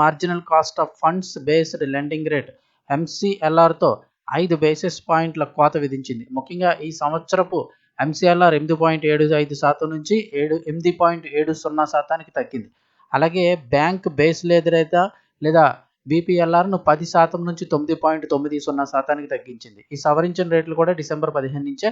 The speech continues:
అమల్లోకి వస్తాయి. ఇంకా తగ్గించిన, ఆ, రేట్లు చూసుకున్నట్టయితే కనుక ఈ విధంగా ఉన్నాయి. ఓవర్‌నైట్ ఏడు పాయింట్ ఎనిమిది ఐదు శాతం, ఒక నెలకైతే ఏడు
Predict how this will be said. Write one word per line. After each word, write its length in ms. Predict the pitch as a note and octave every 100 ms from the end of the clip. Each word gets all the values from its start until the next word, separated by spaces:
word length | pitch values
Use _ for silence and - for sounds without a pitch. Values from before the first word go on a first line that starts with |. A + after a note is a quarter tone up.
| A3+ _ _ -
అమల్లోకి 360 | B2 B2+ B2
వస్తాయి. 300 | A#2 - A2+ - _ _ -
ఇంకా 200 | C#3+ D3
తగ్గించిన, 680 | C3+ D3 C#3+ F3+ F#3 F3+ F3
ఆ, 260 | E3 D#3 D3 D3 C#3+ C#3 C3
రేట్లు 260 | D3 D3+ E3 D#3+
చూసుకున్నట్టయితే 640 | D3+ - D3 C#3+ D3 D3
కనుక 340 | D3 D3 - A3 _ - _ -
ఈ 40 |
విధంగా 300 | C#3+ D#3 E3 E3+
ఉన్నాయి. 180 | E3+ F#3
ఓవర్‌నైట్ 500 | D#3 D#3 E3 E3+ D#3+
ఏడు 200 | D3+ D#3
పాయింట్ 340 | D#3 D#3 D3+
ఎనిమిది 220 | C#3+ D3 D3
ఐదు 140 | D3
శాతం, 360 | C#3+ D3 D3 F#3
ఒక 200 | D#3 C#3+
నెలకైతే 520 | C#3+ C#3 D3 D3+ D3+ C#3+
ఏడు 140 | C#3